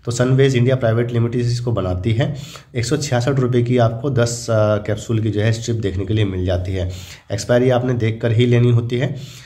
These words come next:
अ, कई तरीके के और भी कैप्सूल आते हैं, जैसे आई वाइट, आई साइट प्लस आता है, लुटिविट के नाम से आते हैं, काफ़ी सारे आते हैं, लेकिन सबसे अच्छा रिजल्ट जो है, अ, जहाँ तक मैं समझता हूँ,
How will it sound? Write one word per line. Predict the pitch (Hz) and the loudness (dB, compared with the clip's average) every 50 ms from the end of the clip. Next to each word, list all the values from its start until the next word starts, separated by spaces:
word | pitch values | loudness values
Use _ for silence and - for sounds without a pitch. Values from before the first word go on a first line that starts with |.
| - - _ _ | -20 -20 _ _
अ, | - 110 110 117 117 117 117 117 117 123 | -2 0 0 2 4 4 2 2 2 2
कई | 147 147 | 0 0
तरीके | 147 151 147 147 - | 0 -2 -4 -4 -4
के | - 156 | -2 2
और | 151 143 139 139 | 4 4 4 4
भी | 143 147 | 2 2
कैप्सूल | 139 135 120 127 139 135 131 | 2 0 0 2 2 4 4
आते | 123 120 - 131 | 4 4 2 0
हैं, | 123 127 123 | 0 0 0
जैसे | 123 123 127 127 | -2 -2 -2 -2
आई | - 110 117 | 0 2 2
वाइट, | 113 120 117 117 120 120 120 | 2 2 2 0 0 -2 -4
आई | 104 107 117 117 120 117 | 0 0 2 2 2 2
साइट | 117 - 110 113 113 | 2 2 0 0 0
प्लस | 113 - 117 113 - 117 | 0 0 -2 0 0 0
आता | 110 110 - 107 | 0 0 0 2
है, | 107 107 110 110 110 - - - - - _ - | 2 2 2 2 0 -2 -8 -14 -20 -18 _ -2
लुटिविट | 107 117 113 131 123 127 120 | 0 0 2 2 2 2 2
के | 120 127 | 2 2
नाम | 120 117 110 113 | 2 4 4 2
से | 113 117 | 2 0
आते | 107 104 - 110 113 | 0 0 0 0 0
हैं, | 120 120 | 0 0
काफ़ी | 123 127 120 - 135 | 0 -2 -2 -2 0
सारे | 131 135 131 123 | 0 2 2 2
आते | 117 110 117 113 | 2 0 0 0
हैं, | 107 - - - - - - - - - - - | -2 -2 -2 -4 -8 -12 -16 -18 -20 -12 -4 -2
लेकिन | 120 120 143 143 139 | 0 0 2 0 0
सबसे | 139 131 117 - 151 147 147 | 0 -2 -2 2 2 2 2
अच्छा | 147 - 110 - - 139 | 2 0 -2 0 2 2
रिजल्ट | 135 123 120 127 127 123 120 | 4 4 4 4 2 2 0
जो | 117 120 | 0 0
है, | 113 110 110 117 113 | 2 2 2 2 2
अ, | 110 - 104 101 101 98 | 0 0 0 0 0 0
जहाँ | 95 98 98 98 98 | 0 0 -2 -4 -4
तक | 110 107 | -4 -2
मैं | 107 110 110 | -2 -2 -2
समझता | 107 110 104 104 95 - - | -2 -2 -2 -4 -4 -4 -2
हूँ, | 104 113 147 165 | 0 0 0 0